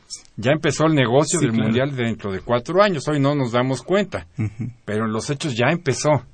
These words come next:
Speaker 2: De hecho, hasta el de,
Speaker 1: ¿No?
Speaker 2: dentro de ocho años también.
Speaker 1: Hasta el de, el dentro de ocho años ya empezó. O sea, hay toda una planeación estratégica de largo plazo, ¿no? en un negocio de este tamaño. Entonces, ¿de qué tamaño estamos hablando,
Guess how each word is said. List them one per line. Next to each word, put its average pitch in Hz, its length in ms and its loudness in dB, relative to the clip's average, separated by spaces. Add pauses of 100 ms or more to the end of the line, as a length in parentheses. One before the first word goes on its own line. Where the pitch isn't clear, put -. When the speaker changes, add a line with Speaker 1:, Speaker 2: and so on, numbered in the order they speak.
(300)
Speaker 2:
De 107 180 -4
hecho, 123 180 -6
hasta - 180 -10
el 104 140 -8
de, 110 220 -8 (300)
Speaker 1:
¿No? 113 180 -2
Speaker 2:
dentro 110 240 0
de 110 100 2
ocho 127 220 -4
años 120 280 -6
también. 117 180 -8
Speaker 1:
Hasta 107 220 -2
el 113 100 0
de, 110 260 0 (220)
el 110 120 -2
dentro 117 300 -4
de 123 120 2
ocho 143 220 -2
años 139 240 -2
ya 127 100 -2
empezó. 175 500 -2 (240)
O 117 60 -2
sea, 139 80 0
hay 151 60 -2
toda 202 180 0
una 240 140 2
planeación 151 580 -2
estratégica 143 880 -6 (360)
de 107 120 -4
largo 127 400 -2
plazo, 127 520 -4 (500)
¿no? 151 320 -8 (220)
en 113 200 -4
un 131 80 -2
negocio 113 540 -6 (180)
de - 80 -16
este 98 200 -16
tamaño. 95 440 -12 (140)
Entonces, 165 240 -8
¿de 170 80 -2
qué 202 180 0
tamaño 160 500 2
estamos 123 400 -6
hablando, 110 540 -4